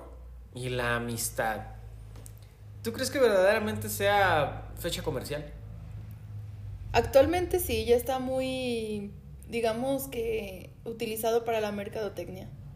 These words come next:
Speaker 1: Bueno, yo creo que sí. Yo lo tomo, yo lo agarro como pretexto, ¿sabes? Mm, como que ya para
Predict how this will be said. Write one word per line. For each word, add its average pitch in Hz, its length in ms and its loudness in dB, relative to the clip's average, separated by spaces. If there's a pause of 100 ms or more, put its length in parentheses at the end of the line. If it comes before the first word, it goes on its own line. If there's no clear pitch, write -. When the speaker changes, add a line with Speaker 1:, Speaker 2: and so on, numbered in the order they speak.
(800)
Speaker 1:
Bueno, 131 420 0
yo 143 180 0
creo 180 140 -6
que 180 120 -6
sí. 214 560 -4 (360)
Yo 147 240 4
lo 294 100 4
tomo, 247 220 -2
yo 226 100 4
lo 254 80 6
agarro 269 200 4
como 196 220 -4
pretexto, 123 420 -4
¿sabes? 196 380 -8 (880)
Mm, 123 440 -8
como 120 280 -8
que 123 140 -8
ya 147 680 0
para 117 440 -4